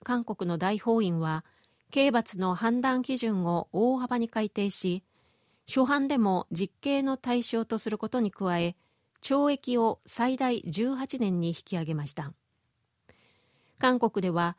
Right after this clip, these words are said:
昨年一年間だけでも半導体技術の流出が十三件摘発されています。これまでの判決基準では、初犯の容疑者に対しては実刑判決は出さず、執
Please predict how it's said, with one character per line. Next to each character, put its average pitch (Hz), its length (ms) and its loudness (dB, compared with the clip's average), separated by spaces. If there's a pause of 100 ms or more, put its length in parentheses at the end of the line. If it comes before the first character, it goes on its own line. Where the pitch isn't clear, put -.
(140)
昨 - 340 -4
年 262 200 4
一 262 180 0
年 262 180 4
間 196 220 0
だ 180 140 -2
け 226 100 0
で 196 100 0
も 170 280 0 (220)
半 247 240 2
導 269 200 2
体 262 220 2
技 269 100 0
術 254 240 -4
の 180 140 2
流 220 200 2
出 - 220 -8
が 185 360 0
十 240 260 0
三 247 280 0
件 170 280 -2 (120)
摘 208 280 -4
発 - 180 -6
さ 196 140 -2
れ 175 80 -2
て 180 100 -4
い 165 120 0
ま 151 120 -4
す。 - 160 -14 (1200)
こ 254 120 6
れ 277 80 8
ま 285 120 6
で 285 120 4
の 208 220 4
判 240 280 0
決 - 220 -4
基 269 140 -2
準 233 220 2
で 175 80 0
は、 165 260 0 (340)
初 247 160 2
犯 277 280 2
の 269 100 4
容 269 220 4
疑 262 120 -2
者 220 120 -2
に 196 120 0
対 220 220 0
し - 80 -8
て 190 140 0
は 175 240 2 (260)
実 196 260 -2
刑 277 220 0
判 269 220 -2
決 220 240 -6
は 180 120 0
出 185 120 -2
さ 208 160 -2
ず、 185 260 -2 (360)
執 - 240 -2